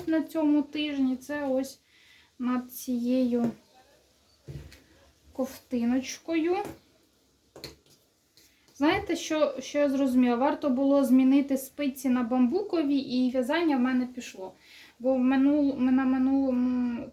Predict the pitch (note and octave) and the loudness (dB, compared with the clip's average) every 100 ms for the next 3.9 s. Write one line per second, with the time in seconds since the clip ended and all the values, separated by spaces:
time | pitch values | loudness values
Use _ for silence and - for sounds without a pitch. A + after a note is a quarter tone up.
0 | - C4 B3 A#3+ A#3+ A#3 - B3+ - B3 | -8 -6 -2 0 0 -2 -6 -12 -6 -2
1 | B3 A#3+ B3 A#3+ C4+ C4 D#4 G#4 F#4 C4+ | 0 -2 -6 -4 4 4 4 2 2 0
2 | B3 - - - C4 C#4 D4 D4 A#3+ C4+ | -2 -14 -20 -6 0 2 2 2 4 2
3 | C#4+ C4+ B3 C4+ B3+ B3+ C4 C4+ | 2 0 -2 -2 0 2 2 2